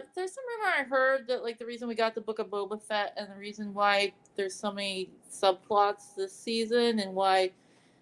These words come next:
um, Din found Gro-, was reunited with Grogu in the Book of Boba Fett instead of season three was because they had to make up for, um, losing Rangers of the New Republic, and a lot of the stories, like, going to Coruscant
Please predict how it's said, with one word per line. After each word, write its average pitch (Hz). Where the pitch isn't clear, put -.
um, 196
Din 220
found 202
Gro-, 196
was 196
reunited 202
with 180
Grogu 196
in 190
the 180
Book 190
of 190
Boba 185
Fett 196
instead 202
of 190
season 196
three 202
was 190
because 202
they 202
had 196
to 196
make 190
up 190
for, 180
um, 175
losing 190
Rangers 180
of 170
the 175
New 170
Republic, 175
and 165
a -
lot 190
of 185
the 185
stories, 180
like, 170
going 180
to 175
Coruscant 185